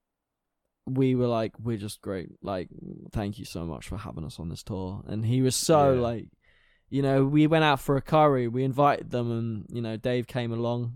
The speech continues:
Speaker 1: We went for a curry, and he
Speaker 2: Oh,
Speaker 1: freaking
Speaker 2: amazing.
Speaker 1: loved it. And we just hung out
Speaker 2: Yeah.
Speaker 1: and just talked to him, and, you know, and he's such a beautiful guy. Like,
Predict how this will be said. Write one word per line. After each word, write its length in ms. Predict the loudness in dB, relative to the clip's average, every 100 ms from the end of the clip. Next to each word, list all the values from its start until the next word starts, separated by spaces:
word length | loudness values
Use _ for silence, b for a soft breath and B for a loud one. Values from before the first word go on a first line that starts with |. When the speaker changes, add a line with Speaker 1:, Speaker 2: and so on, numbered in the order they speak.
| -6
Speaker 1:
We 140 | -4
went 220 | -2 -4
for 120 | -4
a 60 | -4
curry, 500 | -2 -2 -2 -2 -2
and 240 | -4 -4
he 180 | -4 -4 -6
Speaker 2:
Oh, 140 | -8 -6
Speaker 1:
freaking 40 | -6
Speaker 2:
amazing. 180 | -6
Speaker 1:
loved 240 | -6 -6 -2
it. 180 | -2 0
And 120 | 2
we 80 | 2
just 180 | 0
hung 200 | 0 2 6
out 240 | 4 4
Speaker 2:
Yeah. 100 | -2
Speaker 1:
and 100 | -6
just 200 | -8 -8
talked 320 | -4 -4 -4
to 60 | -6
him, 140 | -6 -6
and, 260 | -6 -8 b b b b b _
you 140 | -10
know, 320 | -8 -8 -8
and 260 | -10 -12 -16 _
he's 260 | -6 -6
such 320 | -2 -4 -2 -4
a 140 | -4 -6 _ _ _ _ -16
beautiful 380 | -8 -8 -8 -10
guy. 360 | -8 -6 -6 -8
Like, 360 | -10 -14 -16